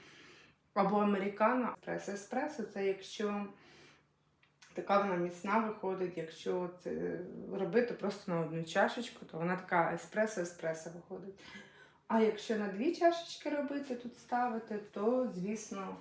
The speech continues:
то получається як американо, тобто вона не така насичена. Можу, в принципі, і показати, як це все робиться. Дуже класна річ,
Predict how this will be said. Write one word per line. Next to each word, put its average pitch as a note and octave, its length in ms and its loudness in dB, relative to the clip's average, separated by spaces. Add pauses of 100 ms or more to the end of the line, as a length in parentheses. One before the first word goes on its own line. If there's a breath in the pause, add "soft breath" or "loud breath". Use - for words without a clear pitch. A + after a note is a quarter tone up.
(1600 soft breath)
то A#3 120 -2
получається G3 960 0 (880)
як A#3 280 4
американо, F3+ 680 0
тобто - 260 -8
вона G3+ 240 0
не G3+ 100 0
така F#3+ 300 -4
насичена. E3+ 640 -4 (120)
Можу, C#4+ 180 -2
в A3+ 120 0
принципі, G3 460 -6
і F#3+ 140 -2
показати, F#3+ 680 -2 (120)
як C4 240 -4
це C4 100 -8
все A#3+ 240 -4
робиться. G#3 600 0 (800 loud breath)
Дуже F#3+ 240 2
класна E3+ 480 -6
річ, D4 460 -2